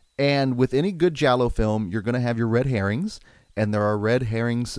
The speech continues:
strewn about in this movie. But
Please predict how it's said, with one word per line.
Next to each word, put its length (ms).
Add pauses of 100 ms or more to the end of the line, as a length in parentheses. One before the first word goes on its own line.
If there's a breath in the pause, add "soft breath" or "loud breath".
strewn 480
about 340
in 80
this 200
movie. 420 (500 soft breath)
But 460